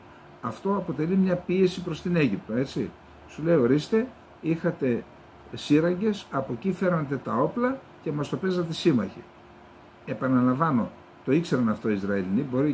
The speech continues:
και ορισμένα να τα άφηναν, τους βόλευε η ύπαρξη της Χαμάς, αλλά τώρα είδα το βίντεο, το στέλνουν στους Αιγυπτίους.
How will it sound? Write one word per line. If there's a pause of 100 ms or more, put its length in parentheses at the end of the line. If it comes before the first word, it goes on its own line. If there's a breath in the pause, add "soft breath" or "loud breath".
και (240)
ορισμένα
να
τα
άφηναν, (340 loud breath)
τους
βόλευε
η
ύπαρξη
της
Χαμάς, (460)
αλλά
τώρα (920)
είδα
το
βίντεο, (840)
το
στέλνουν
στους
Αιγυπτίους.